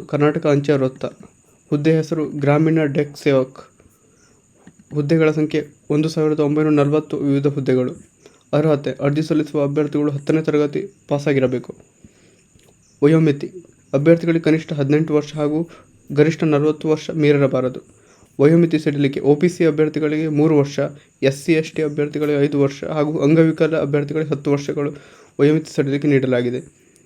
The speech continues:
ಆಯ್ಕೆ ಪ್ರಕ್ರಿಯೆ: ಈ ಹುದ್ದೆಗಳಿಗೆ ಮೆರಿಟ್ ಲಿಸ್ಟ್ ಹಾಗೂ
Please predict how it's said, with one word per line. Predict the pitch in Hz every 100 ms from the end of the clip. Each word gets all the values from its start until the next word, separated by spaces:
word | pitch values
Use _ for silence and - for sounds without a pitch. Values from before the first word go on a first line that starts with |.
| _ _ _ _ _ _ -
ಆಯ್ಕೆ | 156 156 165 165
ಪ್ರಕ್ರಿಯೆ: | 147 - 143 143 - _ _ _ _ _ -
ಈ | 160
ಹುದ್ದೆಗಳಿಗೆ | 165 156 160 160 156 156 147
ಮೆರಿಟ್ | 147 160 160
ಲಿಸ್ಟ್ | 151 156 143
ಹಾಗೂ | 147